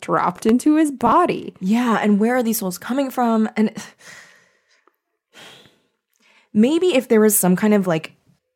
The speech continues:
Speaker 2: statement that, like, having experienced death makes you more enlightened. And so the only thing making you more enlightened is death. And then
Speaker 1: You have
Speaker 2: all
Speaker 1: to see the
Speaker 2: hu-,
Speaker 1: big picture.
Speaker 2: Yeah. And all humans, he should have thrown in some white people,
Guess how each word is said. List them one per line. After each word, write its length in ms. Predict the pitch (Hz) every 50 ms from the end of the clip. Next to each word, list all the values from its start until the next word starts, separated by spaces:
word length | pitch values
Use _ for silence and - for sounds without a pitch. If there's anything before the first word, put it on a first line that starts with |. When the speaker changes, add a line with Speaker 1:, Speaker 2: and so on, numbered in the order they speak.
| _
Speaker 2:
statement 540 | - - - 233 214 196 - 180 170 165 - - - -
that, 260 | 165 185 165 - -
like, 280 | 170 160 151 147 - - _ _ _ _ _ _ _ _ _
having 380 | - - 185 202 202 214 226 -
experienced 880 | - 196 - - - - - 185 180 175 170 170 165 165 - - - - 170 147
death 440 | - 170 160 151 151 151 - _ - _ _ _ _ _
makes 540 | - 175 180 180 175 175 180 - - - -
you 480 | 190 185 180 180 175 170 170 165 170 - _ _ -
more 540 | - - 175 180 175 170 160 165 160 160 -
enlightened. 680 | - 170 160 151 147 151 147 156 - 214 208 220 226 -
And 120 | - 190 -
so 80 | 202
the 160 | 175 180 175 -
only 280 | 196 208 214 220 214
thing 140 | 208 208 196
making 220 | 185 175 175 185 180
you 80 | 170
more 160 | 170 165 160 156
enlightened 520 | 156 165 190 214 226 - - 185 165 - -
is 180 | - 160 143 147
death. 600 | 151 - - 165 143 127 - - 160 - _ _ _ _ _ _ _ _ _ _ _ _ _
And 200 | 190 185 185 175
then 300 | 175 170 165 165 160 160
Speaker 1:
You 40 | 160 - _ _ _ _ - 196
have 80 | 185 180
Speaker 2:
all 120 | 185 185 185
Speaker 1:
to 20 | 185
see 140 | - 185 170
the 80 | 165 165
Speaker 2:
hu-, 60 | 160
Speaker 1:
big 200 | 165 151 180 -
picture. 340 | - 175 175 - - - 214
Speaker 2:
Yeah. 360 | 208 214 214 185 147 113 - - _ -
And 140 | 202 208 - - _ _ _ _ _ _
all 260 | - 220 233 262 269 254
humans, 640 | 220 - 170 156 147 147 - - 190 - - - _ _ _ _ _ _ _ _ _ _ _ _
he 180 | - 190 233 202
should 180 | - - 240
have 80 | 240 233
thrown 140 | 254 240 240
in 60 | 240
some 120 | 226 254 220
white 140 | 170 -
people, 360 | - 151 - 147 147 175 180